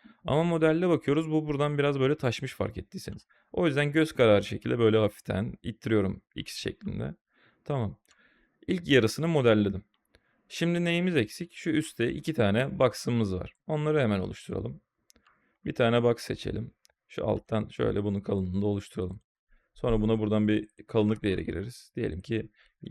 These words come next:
yirmi olsun ya da yirmi beş olsun. Ee, kalınlığına iki falan derim. Yüksekliğine de yedi diyelim. Sonra bunu alırız. X de, Z de böyle yukarı doğru çektiririz. Sonra tab on üçe geçer.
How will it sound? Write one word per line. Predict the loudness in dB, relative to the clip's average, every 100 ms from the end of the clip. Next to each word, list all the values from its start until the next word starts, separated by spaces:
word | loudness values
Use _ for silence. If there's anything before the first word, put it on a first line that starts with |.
| -12
yirmi | -6 -6 -2 -2 -4 -10 _
olsun | -8 -8 -8 -4
ya | -4
da | -4
yirmi | -4 -2 -2
beş | -4 -6
olsun. | -10 -12 -16 -16 _ _ _ _ _ _ -10
Ee, | -6 -4 -4 -4
kalınlığına | 2 2 4 2 0 2 0
iki | -2 -10 -4
falan | 2 4 4 2
derim. | 0 -2 -10 _ _ _ _ _ _ -10
Yüksekliğine | -8 -6 -8 -6 -6 0
de | 2 0 -2 _ _ _ -10
yedi | -6 -4 -2
diyelim. | -2 -2 -10 -12 _ _ _ _ _ _ _ _ _ _ _
Sonra | -8 -4 -2
bunu | 0
alırız. | 2 2 0 -4 _ _ _ _ _ -14
X | -12 -10 -4
de, | -4 -4 -10 -2
Z |
de | 2 4 4
böyle | 2 2 0 -2 -10 _ -8
yukarı | -2 0 0
doğru | -2 -4
çektiririz. | -8 -8 -8 -8 -8
Sonra | -6 -4
tab | -2 -2 -2
on | -2
üçe | 0
geçer. | -2 -2 -4